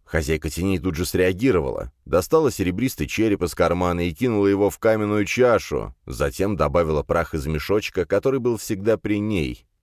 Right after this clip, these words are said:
и прошептала пару витиеватых фраз. Из-под земли вырвались несколько чёрных нитей. К умирающему Дорну протянулась энергия из мира мёртвых, затем кровь забурлила и выплеснулась обратно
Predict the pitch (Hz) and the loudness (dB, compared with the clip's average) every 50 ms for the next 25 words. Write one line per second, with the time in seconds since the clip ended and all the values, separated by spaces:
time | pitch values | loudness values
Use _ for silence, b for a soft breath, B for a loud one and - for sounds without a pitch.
0 | _ - 117 147 170 _ - 135 - - - 123 _ _ - 82 85 90 101 107 | _ -8 -6 -6 -4 _ -6 -6 -4 -6 -6 -6 _ _ 0 0 2 2 0 0
1 | _ 82 76 73 76 73 78 78 - - 95 73 67 64 67 69 - - - 62 | _ 0 2 2 0 -2 -4 -6 -4 -2 0 0 0 -2 -4 -10 -6 -6 -4 -4
2 | 60 50 - - - - _ _ _ _ _ _ _ _ _ _ _ _ _ _ | -4 -6 -8 -12 -16 -20 _ _ _ _ _ _ _ _ _ _ _ _ _ _
3 | _ _ _ _ - 78 76 - - 98 90 80 95 104 110 117 127 135 123 95 | _ _ _ _ -4 -4 -4 0 -2 -2 0 2 0 0 2 2 2 2 2 4
4 | 107 127 117 110 104 104 104 98 85 - - 78 80 95 107 104 - - 101 87 | 4 4 4 4 2 2 2 0 -2 -2 -4 -2 0 0 0 0 0 -2 -4 0
5 | - 98 87 - 104 98 95 101 92 - 104 104 104 87 78 - - - 50 - | 0 -2 2 2 2 2 2 0 -2 -2 -2 -2 -2 -2 -4 -6 -8 -10 -10 -12
6 | - _ _ _ _ _ _ - 98 107 120 143 147 147 139 - - - 135 131 | -16 _ _ _ _ _ _ -2 2 2 4 4 4 2 2 0 -2 -2 0 0
7 | 131 123 110 143 151 147 135 127 123 117 107 - - 98 98 - - 110 107 117 | 0 0 4 4 4 4 4 2 0 -2 -2 0 -2 -2 -2 -2 -2 -2 0 0
8 | 120 113 110 101 - - - - _ _ _ - 80 90 107 120 127 123 117 98 | 2 2 0 0 -2 -4 -16 -18 _ _ _ -2 -2 0 2 2 2 2 2 0
9 | 113 110 - - 104 92 80 104 113 120 127 123 113 117 113 113 120 135 139 131 | 0 0 0 0 -4 -4 -2 0 0 2 2 4 4 2 2 2 2 2 2 2
10 | 127 - - 107 110 104 - - - _ _ _ - 76 87 110 - 190 185 165 | 2 0 -2 -2 -2 -2 -4 -10 -20 _ _ _ -4 -2 -2 2 4 2 2 2
11 | - 143 147 151 135 95 78 85 107 95 90 92 87 87 90 98 117 120 101 82 | 0 2 2 2 2 0 2 2 2 4 4 2 2 2 2 2 2 2 2 2
12 | 76 71 67 80 85 67 73 76 76 - - 73 69 71 69 - 71 65 - 73 | 2 0 0 -2 -4 -2 -2 -4 -4 -4 -4 -4 -4 -4 -2 -2 -4 -2 0 0
13 | 76 73 - 73 67 65 62 | -2 -2 -2 -4 -6 -6 -8